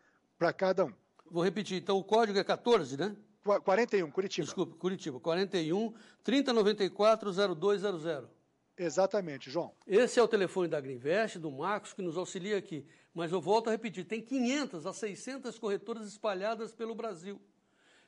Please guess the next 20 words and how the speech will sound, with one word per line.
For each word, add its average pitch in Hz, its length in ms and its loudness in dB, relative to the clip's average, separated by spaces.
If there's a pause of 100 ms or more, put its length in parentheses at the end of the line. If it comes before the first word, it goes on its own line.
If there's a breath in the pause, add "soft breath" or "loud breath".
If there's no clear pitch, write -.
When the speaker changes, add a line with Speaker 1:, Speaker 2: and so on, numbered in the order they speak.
(140 soft breath)
Speaker 2:
Como 202 120 -6
é 262 80 0
que 262 80 -8
você 226 220 -2
faz 233 240 0
pra 240 100 -6
descobrir 214 440 -4
a 220 80 0
corretora 214 440 -2
mais 208 220 -6
perto 202 380 -4
de 151 100 -14
você? 170 420 -8 (440 soft breath)
Vai 214 180 2
lá 214 220 4
na, 196 180 0
na 170 200 -4
internet, 190 720 -4
dá 180 200 0
um, 175 380 -2